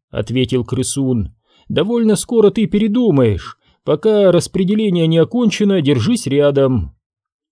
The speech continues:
"Что скажешь, Фрайпан?" спросил Томас, стараясь не выдать удивления. Уж больно легко крысун принял ответ Ньюта.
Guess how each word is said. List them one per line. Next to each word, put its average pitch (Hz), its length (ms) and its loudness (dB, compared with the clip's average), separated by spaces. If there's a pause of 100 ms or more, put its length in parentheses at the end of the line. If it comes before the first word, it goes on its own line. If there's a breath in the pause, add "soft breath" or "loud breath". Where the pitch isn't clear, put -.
(160)
"Что 135 400 0
скажешь, 117 500 -2
Фрайпан?" 127 560 0 (320)
спросил 117 600 -6
Томас, 175 500 -4 (280)
стараясь 143 600 -2
не 143 120 -2
выдать 135 320 -2
удивления. 123 720 -4 (420)
Уж 120 320 -8
больно 170 400 -4
легко 160 520 -2
крысун 131 720 -6 (420)
принял 123 580 -2
ответ 165 400 -2
Ньюта. 143 640 -2